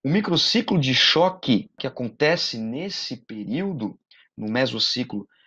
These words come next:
de controle, deve visar a passagem do treinamento para níveis mais elevados de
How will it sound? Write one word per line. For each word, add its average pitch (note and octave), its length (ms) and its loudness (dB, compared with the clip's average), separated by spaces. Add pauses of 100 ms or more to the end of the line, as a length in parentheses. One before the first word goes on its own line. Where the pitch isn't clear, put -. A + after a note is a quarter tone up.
(160)
de B2 280 -2
controle, B2+ 800 0 (180)
deve D#3 280 0
visar B2+ 400 -2
a E3 60 -4
passagem C#3+ 500 -6
do B2 80 -6
treinamento B2+ 500 -2
para C3 160 0
níveis C#3 340 0
mais C3+ 420 2
elevados D#3+ 560 2
de D3 240 2